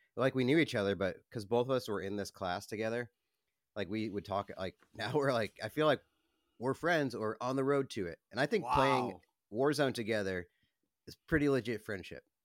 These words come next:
Speaker 1: You know, I'm gonna say that. Now we have each other's numbers. We talk about, we're gonna go out maybe sometime.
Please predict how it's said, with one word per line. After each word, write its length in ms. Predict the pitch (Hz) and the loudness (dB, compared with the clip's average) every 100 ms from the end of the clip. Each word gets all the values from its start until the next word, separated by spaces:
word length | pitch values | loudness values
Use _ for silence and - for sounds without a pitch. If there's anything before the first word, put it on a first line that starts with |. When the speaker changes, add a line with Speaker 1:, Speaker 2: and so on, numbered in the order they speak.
| _ | _
Speaker 1:
You 140 | 101 | -8
know, 180 | 95 98 | -6 -6
I'm 120 | - 117 | -4 -4
gonna 100 | 110 | -4
say 240 | - 98 | -2 -2
that. 180 | 82 - _ _ _ | -4 -8 _ _ _
Now 140 | 113 | -2
we 60 | 113 | 0
have 60 | 113 | 0
each 100 | 120 | -2
other's 180 | 104 | -2
numbers. 300 | 113 123 120 | 0 2 0
We 80 | 95 | -2
talk 200 | 85 104 | -4 -2
about, 200 | 101 98 | -2 -2
we're 60 | 92 | -2
gonna 140 | 98 | -4
go 140 | 87 90 | -2 0
out 200 | 101 104 | 0 -2
maybe 200 | 98 98 | -4 -6
sometime. 520 | - 98 101 95 92 | -8 -6 -4 -4 -6